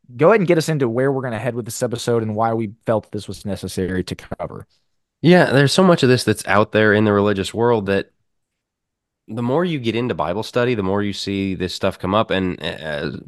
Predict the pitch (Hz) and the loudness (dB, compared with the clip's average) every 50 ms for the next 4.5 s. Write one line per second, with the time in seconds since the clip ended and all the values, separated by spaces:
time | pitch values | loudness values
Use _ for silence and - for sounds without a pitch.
0 | - 120 107 107 101 - 156 156 160 143 120 117 127 110 76 87 107 107 110 110 | -12 -6 -4 -2 4 6 6 8 8 6 6 6 4 4 4 4 2 4 4 4
1 | 113 110 104 101 101 92 101 101 - - - - 95 87 101 113 117 113 107 101 | 4 4 4 4 4 4 4 2 2 2 -4 -4 0 2 4 4 4 4 4 2
2 | 98 95 90 85 - 95 98 87 92 92 92 101 104 92 90 - - 104 101 98 | 2 0 -2 -2 -4 -4 -2 0 0 0 0 0 -2 -2 -6 -4 -4 -4 -2 -2
3 | 92 90 87 80 95 101 98 - 101 - - 95 85 90 90 107 120 135 120 101 | -4 -4 -4 -2 -2 -2 -2 -4 -8 -10 -10 -10 -8 -2 0 2 2 2 2 2
4 | 92 87 85 101 127 147 151 127 104 | 0 0 0 2 2 2 2 0 -2